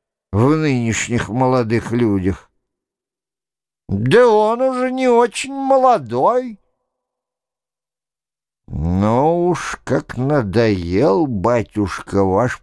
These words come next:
прославленный Ивашенков, он измором берёт, говорит и говорит без конца.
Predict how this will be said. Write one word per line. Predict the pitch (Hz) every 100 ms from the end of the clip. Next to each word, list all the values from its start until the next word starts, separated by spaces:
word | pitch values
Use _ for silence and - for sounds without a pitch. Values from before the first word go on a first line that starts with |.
| -
прославленный | 92 101 90 - 80 92 131 123 110 104 98 98 95 - _
Ивашенков, | 107 101 90 82 - - - 202 214 214 - - - _ _ _ _ _ _ _ _ _ - 113 107 -
он | 107 131 143
измором | 175 165 131 120 104 107 131 147
берёт, | 185 160 82 - - _ _ _ _ _ -
говорит | 101 107 175 170 170 170 160 139 160 196 185
и | 185
говорит | 156 160 151 175
без | 151 175 160
конца. | - 147 135 110 - 110 127 190 160